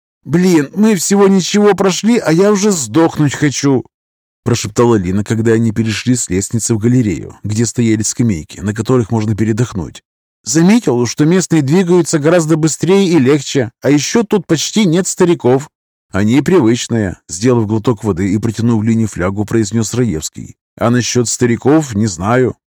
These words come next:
Пикор не говорил на эту тему, но мне кажется, их куда-то отправляют. Сомневаюсь, что тут есть пенсия и уровень для престарелых». От дальнейшего обсуждения этого не слишком приятного вопроса их отвлек крик,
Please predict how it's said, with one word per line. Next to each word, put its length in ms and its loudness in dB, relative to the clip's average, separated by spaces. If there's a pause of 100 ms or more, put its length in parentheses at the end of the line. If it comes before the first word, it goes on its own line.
(300)
Пикор 300 2
не 140 2
говорил 460 2
на 140 2
эту 180 -2
тему, 440 0 (100)
но 100 0
мне 240 2
кажется, 460 0
их 320 0
куда-то 360 0
отправляют. 720 0 (280)
Сомневаюсь, 720 2
что 240 -4
тут 220 0
есть 280 0
пенсия 500 0
и 120 2
уровень 440 2
для 140 2
престарелых». 800 0 (360)
От 160 -2
дальнейшего 580 0
обсуждения 560 -2
этого 280 -2
не 140 0
слишком 500 -2
приятного 600 0
вопроса 520 -2
их 260 -2
отвлек 460 -2
крик, 420 -6